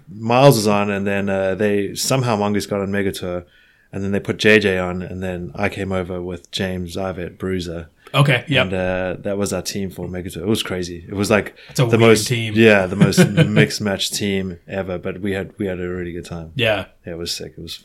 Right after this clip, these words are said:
Speaker 1: it was fucking
Speaker 2: So you
Speaker 1: rad.
Speaker 2: came over and did that, and they kinda saw value in you and wanted to do some more stuff with you?
Speaker 1: I think so. Like, I'd made a few videos. I was, I was like, I put out, like, like, a Mongoose video before, and they were stoked on that. And yeah, they, uh,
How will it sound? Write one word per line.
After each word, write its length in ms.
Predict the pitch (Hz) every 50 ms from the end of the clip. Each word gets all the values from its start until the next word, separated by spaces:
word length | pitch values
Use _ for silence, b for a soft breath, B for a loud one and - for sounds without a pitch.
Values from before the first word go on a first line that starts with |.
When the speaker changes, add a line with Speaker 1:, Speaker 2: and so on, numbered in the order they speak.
| _ -
Speaker 1:
it 100 | 90 92
was 140 | 90 87 -
fucking 220 | - - - -
Speaker 2:
So 120 | - 185 175
you 60 | 165
Speaker 1:
rad. 60 | 143
Speaker 2:
came 140 | 165 156 151
over 180 | 151 143 143 143
and 100 | 135 127
did 180 | 139 131 123
that, 220 | 135 127 127 123 117 120
and 80 | 120
they 100 | 120 113
kinda 240 | - - 123 113 104
saw 180 | - 139 117 107
value 340 | 113 107 107 113 110 113 113
in 60 | 113
you 100 | 113 113
and 100 | 110 110
wanted 200 | 107 110 104 101
to 40 | 101
do 120 | 110 110 107
some 100 | - 110
more 140 | 104 95
stuff 200 | - - 110 101
with 120 | - 123 123
you? 180 | 127 135 135 - -
Speaker 1:
I 120 | 139 131 131
think 220 | 160 165 175 -
so. 260 | - - 107 107 120
Like, 180 | 120 117 113 -
I'd 180 | 127 139 143 143
made 160 | 139 127 120
a 40 | 104
few 180 | - 120 117
videos. 400 | 104 110 110 117 117 123 123 113
I 80 | 107 104
was, 340 | 101 98 - - - - 95
I 100 | 98 101
was 200 | 101 98 90 -
like, 220 | 95 92 73 98
I 80 | 98 -
put 200 | - - 113 104
out, 200 | 98 92 92 98
like, 240 | 95 92 92 - _ -
like, 140 | 98 - -
a 40 | 92
Mongoose 360 | 92 92 92 92 90 85 -
video 340 | 98 95 92 92 90 87 85
before, 540 | 85 - - 87 - 95 92 92 92 92 92
and 180 | 87 87 85 - _ - -
they 100 | 113 95
were 120 | 95 90
stoked 320 | - - 104 98 95 -
on 100 | 95 92
that. 200 | 95 95 98 95
And 240 | - - 95 92 87 B B B B B B B B B B B B B _ _ _ _ _ _ _ - - - - - - _ - - -
yeah, 360 | - 110 101 107 113 107 90
they, 360 | 82 98 95 98 98 98 98 95
uh, 400 | 98 95 95 95 95 92 92